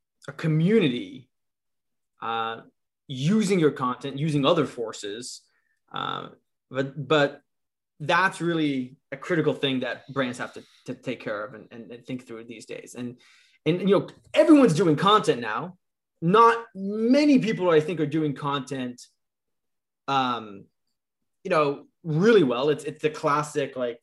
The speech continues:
ooh, long, kinda long tail-ish, maybe it's slightly different in the shape, but it's kinda like that.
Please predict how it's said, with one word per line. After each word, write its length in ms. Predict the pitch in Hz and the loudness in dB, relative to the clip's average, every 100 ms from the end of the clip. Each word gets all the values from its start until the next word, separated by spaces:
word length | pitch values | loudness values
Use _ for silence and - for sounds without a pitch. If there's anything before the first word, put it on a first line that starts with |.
| _ | _
ooh, 500 | 202 185 156 135 110 117 | -12 -6 -4 -4 -8 -8
long, 380 | 127 123 123 - | -6 -6 -10 -12
kinda 220 | 165 127 | -8 -8
long 240 | 120 117 | -8 -12
tail-ish, 720 | 113 113 113 117 123 131 - - | -10 -10 -8 -10 -10 -10 -12 -12
maybe 220 | 131 123 | -10 -10
it's 160 | 123 - | -10 -10
slightly 240 | 120 107 | -8 -8
different 400 | 113 - 120 - | -10 -10 -12 -12
in 60 | 117 | -10
the 80 | |
shape, 300 | 113 113 117 | -6 -4 -4
but 140 | - 120 | -6 -6
it's 160 | 123 | -8
kinda 240 | - 165 131 | -4 -2 -2
like 160 | 104 | -4
that. 360 | 110 110 131 - | -8 -6 -6 -10